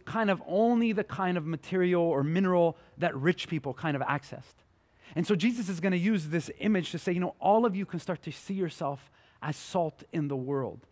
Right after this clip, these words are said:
So let me just give you three simple words to help you understand how that maybe connects with our world and with the idea of evangelism.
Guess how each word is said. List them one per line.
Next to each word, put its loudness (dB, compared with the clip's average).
So 4
let 6
me 2
just -6
give 0
you 0
three -4
simple 0
words 0
to 0
help 2
you -2
understand -2
how -2
that 0
maybe -2
connects -6
with -4
our 2
world -2
and 4
with 0
the 2
idea 2
of 2
evangelism. -4